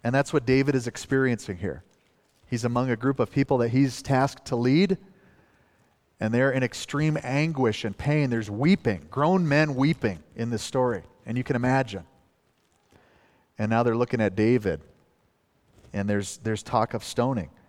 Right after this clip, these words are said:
So it's not just because David is personally grieving over the loss of his own family, but it's also that there's no one for him to lean on. Everyone is, is accusing him and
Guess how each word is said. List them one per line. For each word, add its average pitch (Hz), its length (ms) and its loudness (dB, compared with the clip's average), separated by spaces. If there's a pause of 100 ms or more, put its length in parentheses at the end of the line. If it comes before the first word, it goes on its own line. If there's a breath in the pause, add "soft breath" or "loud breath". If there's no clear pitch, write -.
(400 soft breath)
So 131 200 2
it's 131 140 0
not 156 180 2
just 147 220 -2
because 135 400 2
David 135 320 4
is 113 100 -2
personally 170 640 2
grieving 139 460 2
over 127 160 0
the 123 60 2
loss 135 360 2
of 143 80 0
his 127 140 2
own 139 180 0
family, 139 680 0 (880 soft breath)
but 151 100 4
it's 143 100 -6
also 180 280 6
that 156 180 2
there's 170 220 4
no 180 80 4
one 190 120 4
for 190 120 2
him 190 140 4
to 170 40 4
lean 170 300 4
on. 95 180 -2 (640)
Everyone 180 380 4
is, 156 320 0
is 147 160 2
accusing 196 560 0
him 107 220 -2
and 95 100 -6